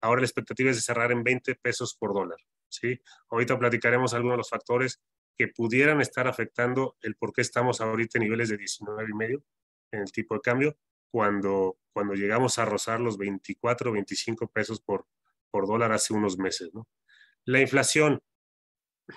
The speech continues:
vamos a platicar un poco la inflación más adelante, pero la expectativa es que la inflación ronde alrededor del ocho punto cuarenta y ocho por ciento. Este es el promedio de la opinión de los,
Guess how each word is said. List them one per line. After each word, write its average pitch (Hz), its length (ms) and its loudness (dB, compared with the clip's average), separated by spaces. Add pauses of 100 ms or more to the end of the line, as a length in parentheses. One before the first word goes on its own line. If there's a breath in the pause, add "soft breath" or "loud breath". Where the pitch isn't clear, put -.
vamos 127 340 0
a 139 100 -2
platicar 123 360 0
un 127 80 0
poco 131 200 -2
la 120 60 0
inflación 117 300 -2
más 120 140 -2
adelante, 131 420 0
pero 123 180 -2
la 104 40 -2
expectativa 131 680 0
es 123 140 0
que - 120 -6
la 117 80 -2
inflación 120 500 -2
ronde 131 480 2 (380)
alrededor 110 320 0
del 117 120 2
ocho - 200 -4
punto 117 260 -4
cuarenta 101 340 -2
y 101 60 0
ocho 101 180 -4
por 92 160 -10
ciento. - 300 -14 (400 soft breath)
Este 127 200 -2
es 127 40 -2
el 123 120 0
promedio 123 400 4
de 131 80 6
la 113 40 0
opinión 113 340 -2
de 117 100 0
los, 117 380 -2